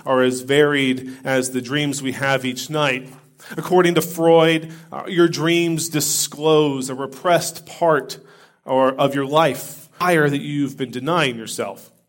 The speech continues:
So, for example, if you dream of chocolate cake every night, this is because, according to Freud, you have been denying your heart what it wants most.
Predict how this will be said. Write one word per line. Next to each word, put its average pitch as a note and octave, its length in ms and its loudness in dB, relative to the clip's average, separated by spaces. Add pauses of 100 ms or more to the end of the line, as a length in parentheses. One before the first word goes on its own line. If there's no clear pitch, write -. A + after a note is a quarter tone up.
(280)
So, - 140 -2
for F3+ 100 2
example, D#3+ 480 2
if D3 220 0
you E3 600 -6 (220)
dream E3 420 4
of C3 300 2
chocolate D#3+ 640 -2
cake F#3+ 540 0
every C#3 340 -2
night, B2+ 400 -8 (420)
this D#3+ 220 0
is D#3+ 80 -8
because, D3+ 640 2
according F3+ 580 0
to D3+ 100 -10
Freud, B2 580 -8 (600)
you D#3+ 140 -2
have E3 120 4
been D#3+ 120 2
denying D3+ 640 0
your C#3 140 -6
heart E3+ 420 -2
what D3 220 0
it C#3 100 -10
wants C3+ 300 -6
most. E3+ 420 0